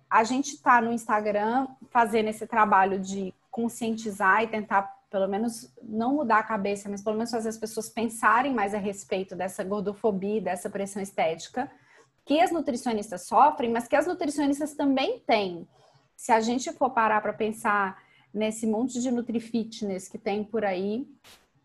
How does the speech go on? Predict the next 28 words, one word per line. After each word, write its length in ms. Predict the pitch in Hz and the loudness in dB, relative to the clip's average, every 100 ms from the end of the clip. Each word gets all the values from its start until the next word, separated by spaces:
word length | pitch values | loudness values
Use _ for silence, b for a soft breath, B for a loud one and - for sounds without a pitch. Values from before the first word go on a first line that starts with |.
| _ - | _ -4
é, 600 | 196 294 190 190 - - | 2 4 4 0 -2 -6
que 160 | - 254 | -4 -2
fica 300 | - 240 226 | -2 -2 0
comendo 320 | 226 226 220 | 0 0 2
pasta 320 | 220 294 214 | 4 2 0
de 100 | 208 | -2
amendoim 500 | 208 214 214 214 214 | -2 0 0 0 -2
mostrando 500 | 214 220 - 208 226 | -2 -4 -2 -2 -2
o 20 | |
corpo 580 | 247 277 254 277 294 - | 0 4 6 6 2 -8
pras 240 | - 294 | -2 -2
pessoas 400 | 294 294 285 247 | 0 -2 0 0
assistirem 640 | 254 254 285 - 269 285 302 | -2 -4 -6 -2 -2 0 -2
e 20 | |
acharem 380 | 311 - 247 247 | -2 0 0 0
que 80 | - | -2
se 60 | |
elas 160 | 247 247 | -4 -2
comerem 320 | 262 247 247 | -2 -2 -2
pasta 180 | 233 220 | -2 -4
de 100 | 233 | -4
amendoim, 220 | 233 233 | -4 -2
elas 140 | 247 | -2
vão 120 | 247 247 | -2 -4
ficar 200 | - 233 | -6 -4
igual 180 | 226 | -2
a 60 | 262 | -2
Nutri. 520 | 262 196 190 - 170 | -2 -2 -6 -10 -20